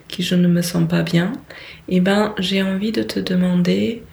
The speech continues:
quelle activité tu aurais envie de faire, qu'est-ce qui te fait du bien, qu'est-ce qui te nourrit, et d'aller chercher à faire cette activité dans un club ou dans une association pour trouver des personnes qui vibrent comme toi,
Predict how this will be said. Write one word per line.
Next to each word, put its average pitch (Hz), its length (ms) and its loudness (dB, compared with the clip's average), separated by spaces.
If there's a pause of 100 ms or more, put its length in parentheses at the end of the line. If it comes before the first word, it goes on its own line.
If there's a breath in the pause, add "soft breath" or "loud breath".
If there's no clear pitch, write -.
(640 loud breath)
quelle 226 240 0
activité 202 760 -2
tu - 180 -6
aurais 180 280 2
envie 170 360 2
de 165 140 -2
faire, 160 480 -2
qu'est-ce - 240 -6
qui 208 160 -4
te - 140 -6
fait 180 200 -4
du 175 140 0
bien, 180 280 0
qu'est-ce 185 220 -4
qui - 160 -6
te - 160 0
nourrit, 170 520 4 (600 loud breath)
et 185 60 -2
d'aller 196 300 0
chercher 247 800 -2 (480 loud breath)
à 196 120 0
faire 208 400 2
cette - 300 -4
activité 185 800 0
dans 165 360 0
un 160 100 2
club 202 580 0
ou 165 80 -2
dans 165 200 0
une 170 200 0
association 175 880 -4 (920 soft breath)
pour 185 220 0
trouver 208 300 0
des 220 120 4
personnes 214 600 0
qui 190 200 -6
vibrent 196 500 2
comme 180 260 0
toi, 175 400 -2